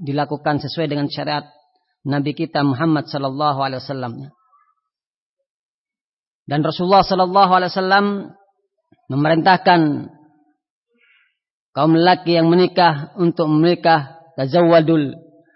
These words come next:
tazawwadul walud, al-wadud." Nikailah orang-orang yang subur, yang banyak anak, dan yang penyayang.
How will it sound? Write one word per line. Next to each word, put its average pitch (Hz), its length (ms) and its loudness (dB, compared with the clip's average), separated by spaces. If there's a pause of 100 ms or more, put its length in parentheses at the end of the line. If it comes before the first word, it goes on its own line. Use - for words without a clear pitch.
(260)
tazawwadul 165 560 2
walud, 170 420 4 (360)
al-wadud." 160 540 2 (1500)
Nikailah 156 720 0 (160)
orang-orang 151 560 2
yang 147 140 2 (1040)
subur, 160 640 0 (220)
yang 135 160 -6
banyak 156 260 2
anak, 170 400 0 (800)
dan 147 600 -2 (800)
yang 143 240 0 (320)
penyayang. 147 720 2